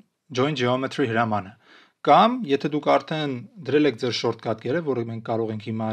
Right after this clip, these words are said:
անել շատ արագ, գրում ենք join։ Ահա,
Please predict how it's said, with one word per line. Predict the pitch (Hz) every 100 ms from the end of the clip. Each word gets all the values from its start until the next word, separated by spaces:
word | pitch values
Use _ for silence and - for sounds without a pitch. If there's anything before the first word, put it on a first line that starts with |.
| 113 -
անել | 117 117 104
շատ | - 117 113
արագ, | 104 120 202 185 _
գրում | 135 131 117
ենք | 104 - -
join։ | 113 110 139 196 _ _ _ _ - _ _ _ _ _ _ _ _ _ _ _ _ _ -
Ահա, | 147 131